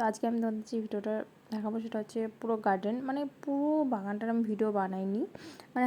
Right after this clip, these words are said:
হালকা হালকা ক্লিপ নিয়েছি। তো then তোমাদেরকে আমি একদিন পুরো আমার গার্ডেন and আমি যেখানে যাই, প্রায় যাই, প্রায় যাই, মানে, everyday, আহ,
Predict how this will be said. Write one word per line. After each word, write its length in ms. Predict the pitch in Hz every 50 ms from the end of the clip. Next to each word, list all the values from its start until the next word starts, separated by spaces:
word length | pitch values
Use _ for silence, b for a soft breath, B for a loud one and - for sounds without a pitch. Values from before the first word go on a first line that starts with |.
| 247
হালকা 200 | 247 240 233 - 240
হালকা 180 | 240 240 240 233 233
ক্লিপ 180 | 226 214 208 214 214
নিয়েছি। 220 | 214 214 208 - 240 -
তো 60 | - 226 220 208
then 180 | 214 214 214 214 214 - - 214
তোমাদেরকে 380 | - 214 214 208 214 220 220 - 226
আমি 100 | 233 233 233 220
একদিন 200 | 208 208 220 226 226 -
পুরো 140 | - 226 226 226 220
আমার 140 | 226 220 208 -
গার্ডেন 320 | 202 196 190 - 226 240 254 247 233
and 80 | 214 202 202
আমি 100 | 202 202 208 208
যেখানে 220 | 208 214 226 226 220 202 196
যাই, 120 | 190 185 185 - -
প্রায় 400 | 240 247 254 254 254 254 254 254 226 202
যাই, 120 | 196 190 190 - -
প্রায় 240 | 240 247 247 247 226 202
যাই, 120 | 190 180 190 214 214
মানে, 120 | 214 220 - - 240
everyday, 480 | 226 - - - 262 240 190 190 170 175
আহ, 960 | - - - - - - - - - - - - - - 220 214 214 214 226